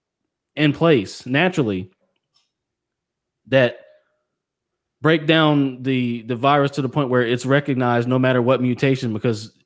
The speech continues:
if it, if it's a point three percent mutation, that's not enough to classify to your body as a new virus. Does that make sense to you, Corn?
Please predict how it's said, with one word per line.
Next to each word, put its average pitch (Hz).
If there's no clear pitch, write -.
if 135
it, 139
if 135
it's 143
a 123
point 151
three 147
percent 139
mutation, 135
that's 120
not 127
enough 123
to 101
classify 131
to 120
your 127
body 120
as 107
a 107
new 113
virus. 120
Does 127
that 127
make 135
sense 147
to 147
you, 147
Corn? 151